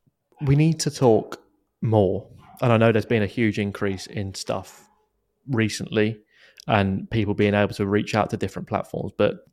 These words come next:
the more you do it, the more something becomes a comfort. And I think when you see that comfort, people will then, who haven't perhaps considered talking before, will then feel even more at ease. I think there's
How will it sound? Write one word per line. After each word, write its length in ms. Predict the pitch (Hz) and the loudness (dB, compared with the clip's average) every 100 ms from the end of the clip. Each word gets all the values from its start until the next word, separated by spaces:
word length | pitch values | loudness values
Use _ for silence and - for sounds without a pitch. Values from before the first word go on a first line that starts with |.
| _ | _
the 80 | 123 | 2
more 220 | 120 139 | 8 8
you 100 | 156 | 8
do 180 | 139 117 | 4 4
it, 180 | 101 - | 4 2
the 60 | 107 | -4
more 280 | 101 101 | 0 0
something 340 | 98 101 98 92 | 0 -4 -6 -8
becomes 320 | 95 98 90 | -6 -6 -6
a 40 | |
comfort. 460 | 98 92 92 - 52 - _ _ _ - | -8 -10 -8 -6 -6 -10 _ _ _ -2
And 120 | 107 | 0
I 80 | 98 | 0
think 440 | 117 110 - - _ - | -4 -6 -8 -12 _ -2
when 220 | 120 113 | 0 2
you 140 | 110 | 0
see 320 | 104 - 123 117 | -2 -2 0 0
that 180 | 101 - | -4 -6
comfort, 440 | 104 - - - _ _ _ _ - | -8 -6 -8 -8 _ _ _ _ -4
people 420 | 113 101 104 98 | -2 0 2 2
will 120 | 95 | 2
then, 440 | 92 98 92 92 95 _ - | 4 4 2 -2 -8 _ 6
who 100 | 117 | 6
haven't 500 | 127 123 117 - - | 6 4 0 -4 -8
perhaps 380 | 104 113 - - | -2 -2 -2 -4
considered 500 | 110 101 143 117 87 _ _ - | -6 2 4 4 0 _ _ -4
talking 560 | - 95 - 95 87 - - | 0 0 0 -8 -8 -8 -6
before, 480 | 101 - 104 123 - _ - - _ - | -4 0 0 -2 -6 _ -20 -20 _ -4
will 140 | 131 120 | 2 6
then 200 | 123 120 | 6 6
feel 180 | 117 | 6
even 200 | 113 113 107 | 6 6 6
more 360 | 113 107 101 | 10 10 10
at 100 | 101 | 6
ease. 280 | 110 101 98 | 2 0 0
I 80 | 117 | 0
think 300 | 120 123 - - - | 2 0 -2 -10 0
there's 340 | 120 110 - | 4 4 0